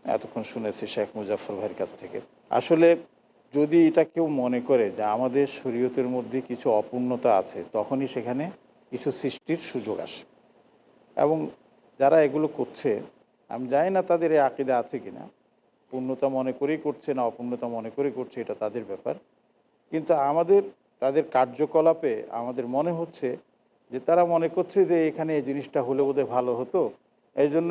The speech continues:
সেটাই তারা এখানে জড়িয়ে দিচ্ছে। এখানে দেখেন যে একটা জিনিস আসছে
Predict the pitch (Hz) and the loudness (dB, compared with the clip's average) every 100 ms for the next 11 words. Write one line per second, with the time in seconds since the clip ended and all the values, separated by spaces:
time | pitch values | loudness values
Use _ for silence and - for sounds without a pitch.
0 | 170 165 156 160 147 - - 135 139 120 | 0 0 2 2 0 -2 2 4 4 0
1 | 131 120 139 120 - 101 - _ _ _ | -4 -2 -2 -2 -6 -16 -18 _ _ _
2 | _ 131 175 190 190 202 190 170 160 170 | _ 0 2 4 2 2 2 2 2 -2
3 | 170 180 - 139 - - | -2 -4 0 -2 -2 -4